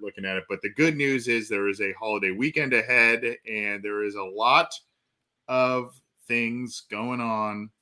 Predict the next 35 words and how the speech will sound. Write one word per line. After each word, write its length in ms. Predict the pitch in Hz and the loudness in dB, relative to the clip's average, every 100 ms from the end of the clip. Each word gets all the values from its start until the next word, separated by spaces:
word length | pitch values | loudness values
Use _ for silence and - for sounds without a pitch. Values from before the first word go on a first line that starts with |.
| _ - | _ -20
with 160 | 95 | -20
the 60 | - | -14
Cincinnati 500 | - 107 - 104 104 | -8 -8 0 2 2
Bengals 420 | 98 98 98 95 - | 2 2 2 -4 -8
ar-, 300 | 95 85 95 - | -16 -12 -12 -8
and 140 | 95 | -8
around 300 | 85 104 117 | -2 0 2
the 100 | 104 | 2
N 80 | 98 | 0
F 180 | 92 120 | 0 4
L, 140 | 127 | 4
really, 320 | 104 127 117 | 6 6 6
because 300 | 101 98 92 | 4 0 -8
of 80 | 92 | -6
final 280 | 104 98 92 | -6 -6 -8
cuts. 300 | - 110 110 | -2 -2 -2
The 80 | - | -4
Bengals, 560 | 95 151 135 113 104 - _ _ _ _ | 2 4 4 4 2 -4 _ _ _ _
in 80 | 117 | 0
a 20 | |
matter 220 | 123 120 | 2 2
of 80 | 104 | 0
twenty-four 460 | - 147 143 131 127 | -4 -6 -2 2 4
hours 440 | 143 120 113 110 | 6 4 2 -2
since 300 | 113 110 - - | -6 -8 -10 -12
announcing 560 | 101 107 151 156 143 | -6 -2 -2 -4 -6
some 160 | - 127 | -8 -8
final 320 | 120 117 113 | -4 -4 -4
cuts 500 | - 110 110 - - _ _ _ _ | -4 -2 -2 -4 -14 _ _ _ _
and 160 | 98 - | -10 -2
finalizing 560 | 147 160 131 117 110 | 2 4 4 2 0
the 100 | 107 | -2
roster, 440 | 101 101 107 - 101 | 0 0 0 -2 -2
have 160 | 95 | -2
done 240 | 107 104 | -2 -2